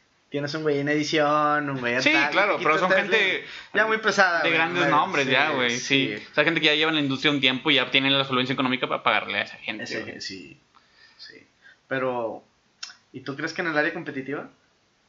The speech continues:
Speaker 2: Fíjate que,
Speaker 1: Se me hace
Speaker 2: digo,
Speaker 1: más posible a mí, más plausible.
Speaker 2: yo creo que en el área de streamer, eh, siento que ocuparías tener una, esa labia para entretener, porque al final de cuentas eres un showman. O sea, tienes que
Speaker 1: Ujú.
Speaker 2: tener esa labia para poder entretener a tu público, para poder darle más, para poder darle eso, eso,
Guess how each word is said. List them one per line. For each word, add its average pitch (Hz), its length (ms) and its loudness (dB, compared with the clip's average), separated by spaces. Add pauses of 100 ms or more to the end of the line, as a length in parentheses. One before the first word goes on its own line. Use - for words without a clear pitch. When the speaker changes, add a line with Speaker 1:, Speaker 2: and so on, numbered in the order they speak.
(380)
Speaker 2:
Fíjate 208 260 -2
que, 202 300 -2 (320)
Speaker 1:
Se - 180 -12
me 135 60 -6
hace 131 100 -2
Speaker 2:
digo, 185 140 4
Speaker 1:
más 131 80 -2
posible 151 400 -4
a - 40 0
mí, 131 140 -6
más 127 140 -10
plausible. 120 500 -8
Speaker 2:
yo 202 300 2
creo 277 320 0
que 233 320 0
en 175 140 0
el 165 120 2
área 196 160 2
de 214 140 2
streamer, 190 480 0 (420)
eh, 127 720 -2 (380)
siento 170 300 0
que 180 80 2
ocuparías 147 600 2
tener 165 560 0
una, 160 220 0
esa 170 260 2
labia 180 480 2
para 147 120 4
entretener, 135 440 0
porque 147 220 2
al 143 40 -2
final 147 160 2
de - 20 -8
cuentas 180 200 0
eres 185 120 2
un 190 100 0
showman. 156 340 0 (200)
O - 40 -20
sea, 120 100 -8
tienes 135 220 -2
que 185 80 0
Speaker 1:
Ujú. 185 40 -2
Speaker 2:
tener 180 220 2
esa 175 160 -2
labia 156 320 2
para 190 200 2
poder 127 140 2
entretener 135 360 0
a - 20 -12
tu 135 100 -12
público, 139 380 -2
para 123 180 0
poder 120 180 -2
darle 117 220 0
más, 135 300 2
para 127 200 -4
poder 135 160 -2
darle 156 340 2
eso, 151 280 -4
eso, 139 640 -2